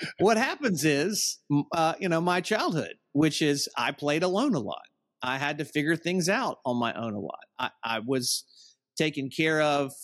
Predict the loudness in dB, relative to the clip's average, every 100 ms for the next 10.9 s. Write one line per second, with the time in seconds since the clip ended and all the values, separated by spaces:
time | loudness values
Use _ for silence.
0 | -4 -2 0 -2 -2 0 0 0 -2 -2
1 | -2 0 -2 -2 -4 -2 -2 -2 -4 -2
2 | 0 0 -2 -4 -4 -4 -2 -4 -2 -2
3 | -2 -2 -2 -4 -4 -4 -4 -4 -4 -4
4 | 2 2 2 -2 -2 -4 -2 -2 -2 -2
5 | -6 -8 _ _ _ _ _ -8 -4 -4
6 | -2 0 2 0 -2 -8 -6 -4 -2 0
7 | 0 -2 -2 -2 -2 -4 -2 -2 -2 -6
8 | -4 -2 -2 -4 -6 -8 -6 -4 -2 -2
9 | -2 -2 -4 -4 -4 -4 -6 -4 -4 -4
10 | -2 -2 -2 -4 -6 -4 -4 -4 -10